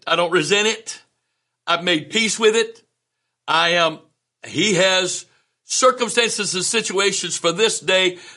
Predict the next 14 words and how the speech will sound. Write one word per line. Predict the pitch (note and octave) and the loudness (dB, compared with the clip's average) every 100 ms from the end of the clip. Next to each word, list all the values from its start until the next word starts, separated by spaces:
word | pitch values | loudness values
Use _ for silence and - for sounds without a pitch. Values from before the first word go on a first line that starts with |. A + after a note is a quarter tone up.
| - | -4
that | D#3+ | -2
he | F#3+ | 2
has | G3+ F3+ | 0 0
determined | F3+ G3 G3 F#3+ F3+ | -2 0 0 0 0
that | F3+ - | -2 -2
it | F3 F#3 | 2 2
is | F3+ E3 | 2 0
his | A3+ A#3 F3 | 0 -2 2
will | G3+ G3+ | 2 2
for | G3 G3 | 2 0
me | F3+ F3+ | 0 -2
to | F3 E3 | -2 -4
bear | D#3+ D#3+ B2+ | 0 0 -2
them. | A#2 A2 | -6 -14